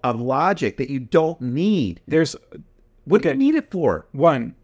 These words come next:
Speaker 2: number one.
Speaker 1: God is merciful.
Speaker 2: Wait.
Speaker 1: God, God is all-knowing.
Speaker 2: Yep.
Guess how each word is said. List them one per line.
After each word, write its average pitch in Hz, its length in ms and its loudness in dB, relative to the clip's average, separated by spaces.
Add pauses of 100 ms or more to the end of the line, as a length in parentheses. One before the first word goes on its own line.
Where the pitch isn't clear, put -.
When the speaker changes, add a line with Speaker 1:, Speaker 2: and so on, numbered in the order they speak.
(340)
Speaker 2:
number 151 300 0
one. 113 320 -4 (380)
Speaker 1:
God 214 340 4
is 185 160 0
merciful. 196 640 -2
Speaker 2:
Wait. 147 240 0
Speaker 1:
God, 165 400 -2
God 196 260 2
is 208 140 0
all-knowing. 180 480 2
Speaker 2:
Yep. 139 220 -4